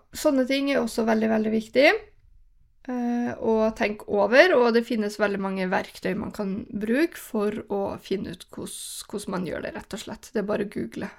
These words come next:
S E O-score, og så kan man få indeksert nettsida si. Men, og det er jo også veldig viktig å vite da, i forhold til sånne ting,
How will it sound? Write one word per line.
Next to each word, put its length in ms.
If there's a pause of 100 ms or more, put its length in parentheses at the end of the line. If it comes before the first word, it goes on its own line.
(120)
S 200
E 120
O-score, 640
og 100
så 240
kan 220
man 180
få 160
indeksert 760
nettsida 380
si. 140 (2000)
Men, 380 (720)
og 160
det 80
er 160
jo 180
også 300
veldig 180
viktig 400
å 300
vite 240
da, 180
i 120
forhold 360
til 320
sånne 260
ting, 280